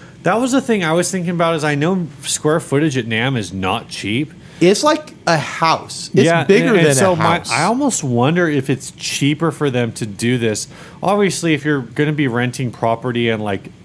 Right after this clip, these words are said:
Speaker 1: a bunch of cities,
Speaker 2: It's gotta cost them,
Speaker 1: you have,
Speaker 2: like,
Speaker 1: like, a limited return, but you gotta figure their nam booth is probably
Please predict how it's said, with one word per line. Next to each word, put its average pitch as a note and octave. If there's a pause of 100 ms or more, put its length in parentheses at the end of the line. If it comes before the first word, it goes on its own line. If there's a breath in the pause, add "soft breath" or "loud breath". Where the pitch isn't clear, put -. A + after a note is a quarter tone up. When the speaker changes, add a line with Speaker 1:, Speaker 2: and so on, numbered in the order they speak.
(120)
Speaker 1:
a B2
bunch A2
of A2
cities, A2
Speaker 2:
It's E3+
gotta B3+
cost D3+
them, D#3+
Speaker 1:
you C3
have, C3+
Speaker 2:
like, B2
Speaker 1:
like, C#3
a C3+
limited A#2
return, C3+
but C#3
you C#3
gotta G3+
figure F3
their F3
nam C3
booth C#3+
is A2
probably G#2+